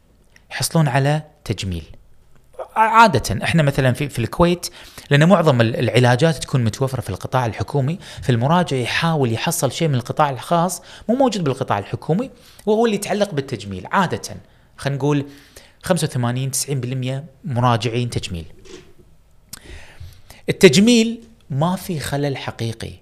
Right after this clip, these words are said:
يعني أنت لما تفحص المراجع، المراجع ما في خلل ملموس حقيقي، في نقص عاطفي. شنو يعني؟ أنا رحت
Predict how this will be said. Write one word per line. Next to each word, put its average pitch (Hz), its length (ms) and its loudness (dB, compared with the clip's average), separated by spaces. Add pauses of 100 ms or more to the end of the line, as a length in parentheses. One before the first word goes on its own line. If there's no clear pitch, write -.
(100)
يعني 92 240 -4
أنت 170 160 -2
لما 98 220 -2
تفحص - 420 -4
المراجع، 110 640 -4 (160)
المراجع 120 560 -4
ما 120 260 0
في 160 180 -6
خلل 151 520 0 (300)
ملموس 117 880 -2 (220)
حقيقي، 165 600 -8 (1500)
في 151 260 -4
نقص - 640 -4 (640)
عاطفي. 151 460 -8 (1800)
شنو 202 160 0
يعني؟ 104 420 -2 (2500)
أنا 170 240 4
رحت - 420 -4